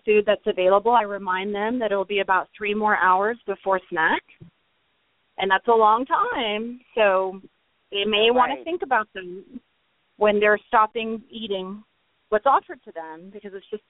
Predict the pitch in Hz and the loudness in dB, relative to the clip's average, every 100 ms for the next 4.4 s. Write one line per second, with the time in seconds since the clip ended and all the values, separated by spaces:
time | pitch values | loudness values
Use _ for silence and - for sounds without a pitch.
0 | _ 226 208 196 196 185 202 254 302 190 | _ -2 2 0 2 0 0 2 0 2
1 | 180 - 254 269 453 359 285 392 _ _ | -2 0 0 4 4 2 -2 -6 _ _
2 | _ _ _ _ _ _ _ - - 370 | _ _ _ _ _ _ _ -12 -4 -4
3 | - 381 311 220 190 233 277 254 196 175 | -2 -2 0 0 2 2 2 0 0 -4
4 | 185 202 208 214 | -4 -6 -4 -6